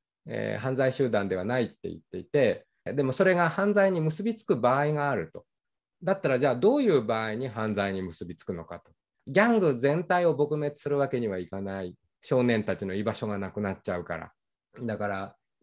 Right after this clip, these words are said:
ギャング全体が悪いというわけにはいかないけど、でも犯罪は困るから、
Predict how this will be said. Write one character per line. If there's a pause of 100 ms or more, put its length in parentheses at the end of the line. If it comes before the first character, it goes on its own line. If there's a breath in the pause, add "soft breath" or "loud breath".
ギ
ャ
ン
グ
全
体
が
悪
い
と
い
う
わ
け
に
は
い
か
な
い
け
ど、
で
も
犯
罪
は
困
る
か
ら、